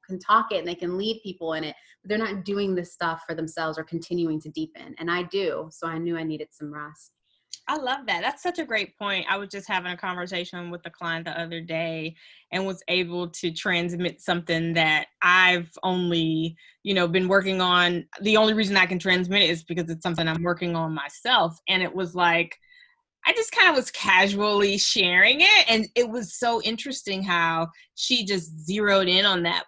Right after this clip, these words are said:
Speaker 2: point that, like, if I hadn't been doing the work to kind of come into that on my own,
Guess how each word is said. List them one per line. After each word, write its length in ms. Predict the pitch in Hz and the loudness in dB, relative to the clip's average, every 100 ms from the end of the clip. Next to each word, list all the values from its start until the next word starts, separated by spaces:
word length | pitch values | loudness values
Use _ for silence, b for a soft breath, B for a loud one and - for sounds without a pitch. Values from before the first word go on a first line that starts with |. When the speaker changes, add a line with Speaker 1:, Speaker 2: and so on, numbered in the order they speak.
| _ | _
Speaker 2:
point 460 | 175 175 294 370 - _ _ _ - | -2 0 0 0 -8 _ _ _ -2
that, 260 | 208 196 - | 4 4 4
like, 340 | 208 190 190 - _ _ _ _ _ - | 4 6 4 0 _ _ _ _ _ 0
if 160 | 226 | 0
I 220 | 208 220 302 | 4 4 4
hadn't 600 | 254 214 156 202 185 185 | 4 2 2 -6 -6 -2
been 200 | 202 196 | 0 0
doing 360 | 196 190 180 | 0 0 0
the 120 | 170 170 | 0 2
work 320 | 170 175 170 _ _ - | 4 2 0 _ _ -6
to 160 | 196 165 | -4 -2
kind 200 | 190 165 | -2 -2
of 180 | 160 - | -4 -8
come 280 | 208 196 | -4 -2
into 340 | 185 175 185 175 | -2 -4 -4 0
that 220 | 165 160 | 2 2
on 180 | 165 160 | 2 -2
my 220 | 147 117 - | -4 -4 -4
own, 680 | 190 226 175 170 170 165 | -4 -2 -4 -4 -6 -8